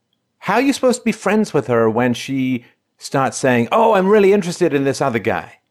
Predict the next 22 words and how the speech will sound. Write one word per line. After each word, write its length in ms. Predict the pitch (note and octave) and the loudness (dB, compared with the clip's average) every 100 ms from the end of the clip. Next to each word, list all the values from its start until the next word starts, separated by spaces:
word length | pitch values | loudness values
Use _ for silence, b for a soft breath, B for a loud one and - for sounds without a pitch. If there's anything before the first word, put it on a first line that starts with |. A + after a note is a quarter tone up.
| _ - | _ 0
Oh, 340 | G#3+ A3+ G#3 | 2 4 2
I 60 | F3 | 2
think 240 | - A3+ | 0 0
he's 160 | A3 E3+ | 0 -2
gonna 160 | F3+ | -2
ask 320 | D3 E3 D#3 E3+ | 0 -2 -4 -2
me 100 | D3+ | -2
out. 160 | A2 - | 0 0
Oh, 180 | A#3 | 0
you 120 | A3+ G#3 | 2 0
know 140 | G#3 | 0
what? 140 | G3+ | 0
I've 100 | E3+ | -2
decided 360 | D3 - E3+ D#3 | -4 -4 -4 -4
to 60 | C#3+ | 0
go 180 | D3+ | -2
ask 280 | C3 D3+ C3+ | 0 -4 -4
him 100 | D3 | -2
out. 140 | C3 - | -2 0
Oh, 160 | G3 G#3+ | 2 2
we're 100 | F#3+ | 2
going 340 | F3 F3 D#3 | 2 0 -2